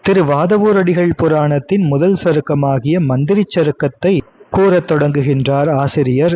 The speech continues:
ஸ்ரீ பரஞ்சோதி முனிவர் அருளிய திருவிளையாடல் புராணத்திலே எவ்வாறு வாதவூர் அடிகளுக்கு உபதேசித்த படலம், அது வைகை நதியை போற்றும் முகத்தால் இந்த திருவரலாற்றை ஆரம்பிக்கின்றாரோ, அதே போன்று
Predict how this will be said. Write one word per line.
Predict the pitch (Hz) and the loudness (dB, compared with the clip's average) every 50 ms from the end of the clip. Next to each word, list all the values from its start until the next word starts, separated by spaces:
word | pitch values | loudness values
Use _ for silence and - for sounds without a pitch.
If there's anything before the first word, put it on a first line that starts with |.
| 170 175 | -2 -4
ஸ்ரீ | 156 - - 151 | -4 -2 -2 -2
பரஞ்சோதி | 147 - 131 135 165 170 - 185 180 165 170 165 | -2 0 -2 -2 0 0 2 2 2 2 0 0
முனிவர் | 156 147 147 139 143 143 135 | 0 0 0 0 0 0 0
அருளிய | 135 127 139 135 135 135 131 | 0 0 0 0 0 0 -2
திருவிளையாடல் | - 139 135 151 156 170 165 160 160 151 147 143 143 135 - - | -2 -2 -4 -2 0 0 2 2 2 2 0 0 0 -2 -2 -2
புராணத்திலே | 131 131 127 127 127 127 123 110 - 131 131 160 196 196 135 - - - - - _ _ - 147 | -2 0 0 0 0 -2 -2 -2 -2 -2 -2 0 0 0 -2 -4 -6 -12 -20 -20 _ _ -4 -2
எவ்வாறு | 147 147 139 156 190 202 190 175 160 180 208 208 _ _ - 139 | -2 -2 0 0 0 0 2 2 2 2 2 0 _ _ -8 -4
வாதவூர் | 123 135 147 170 180 214 208 190 208 208 196 185 | -2 0 0 0 2 2 2 2 2 2 2 2
அடிகளுக்கு | 175 170 156 165 165 156 151 - - 151 139 | 2 2 0 2 0 0 0 -2 -2 -2 0
உபதேசித்த | 135 135 - 170 160 175 170 160 - 160 135 - 151 135 | 0 0 0 0 2 2 0 0 0 -4 -4 -2 -4 -4
படலம், | - 139 131 131 131 147 180 196 180 180 | -2 -2 -2 0 0 0 0 0 0 -2
அது | 175 139 131 139 143 139 139 - - - - _ _ _ _ _ - | -2 -2 0 0 0 0 -2 -4 -10 -20 -20 _ _ _ _ _ -12
வைகை | 123 120 139 147 190 185 - 240 247 226 214 | -6 -2 0 0 0 0 0 0 0 2 2
நதியை | 202 190 175 175 180 170 165 160 160 - | 2 2 0 0 0 0 2 0 0 -2
போற்றும் | - 160 160 165 156 - - 160 165 143 135 127 - - - - - | -2 0 0 0 -2 -2 -4 -2 -2 -2 -2 -4 -6 -10 -8 -2 -2
முகத்தால் | 147 160 - 285 - - - - 185 180 196 202 165 143 156 - - _ _ - | 0 0 0 0 -2 -4 -2 -2 -2 0 0 0 0 -2 -4 -8 -12 _ _ -4
இந்த | 151 156 165 160 156 151 147 143 143 147 - _ _ _ _ - - | -2 -2 0 0 0 2 2 2 0 -2 -6 _ _ _ _ -12 -4
திருவரலாற்றை | - 180 185 202 190 170 170 151 160 160 160 156 156 147 - - 151 143 143 | -2 0 2 2 2 2 2 0 2 0 0 0 -2 -2 -2 -2 0 0 2
ஆரம்பிக்கின்றாரோ, | 135 131 135 135 139 139 135 139 123 - - 135 135 131 123 135 131 131 127 147 180 202 185 160 | 0 0 0 0 0 0 0 -2 -4 -4 -2 -2 -2 0 0 0 0 0 0 0 0 0 0 -2
அதே | 127 113 143 160 190 202 | -2 0 0 2 2 0
போன்று | - - 147 139 135 135 143 196 | 0 0 0 0 0 0 0 0